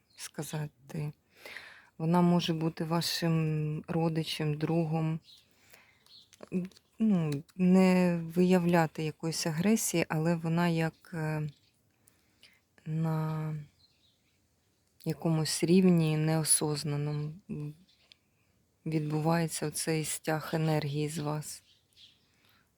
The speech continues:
наче по дружбі. Це камінчик яшма, вона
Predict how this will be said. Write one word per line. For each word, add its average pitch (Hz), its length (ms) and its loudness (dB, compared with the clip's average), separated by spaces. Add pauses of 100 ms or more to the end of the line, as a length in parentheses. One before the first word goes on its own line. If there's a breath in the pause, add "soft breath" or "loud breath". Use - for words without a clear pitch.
(500)
наче 156 320 -4
по - 160 -8
дружбі. 156 680 -6 (3250 soft breath)
Це - 140 -6
камінчик 175 720 0
яшма, 170 560 -4
вона 165 400 -2